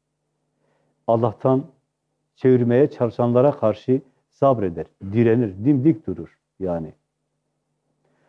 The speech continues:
Aynı şekilde hastalıkta sabreder. Her türlü musibette sabreder. Kendisine ikram edilen malından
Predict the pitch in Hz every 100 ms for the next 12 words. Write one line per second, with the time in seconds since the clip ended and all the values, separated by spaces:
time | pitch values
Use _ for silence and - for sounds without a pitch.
0 | _ _ - 135 139 120 - 104 101 123
1 | 135 _ _ _ - 113 135 127 - 170
2 | - 98 87 85 82 - _ _ _ _
3 | _ _ _ _ _ _ _ _ _ _
4 | _ _ _ _ - 165 170 131 113 110
5 | 110 117 131 117 113 139 160 - _ _
6 | 143 120 95 90 78 - _ _ _ _
7 | _ _ _ _ _ _ _ _ _ _
8 | _ _ _ _ _ _ _ 147 _ _
9 | _ _ _ _ _ _ _ _ _ _
10 | _ _ _ _ _ _ _ _ _ -
11 | 127 120 - 131 139 113 - 131 143 107
12 | 107 113 135 _ _ _ _ _ _ _
13 | _ 101 110 107 104 98 120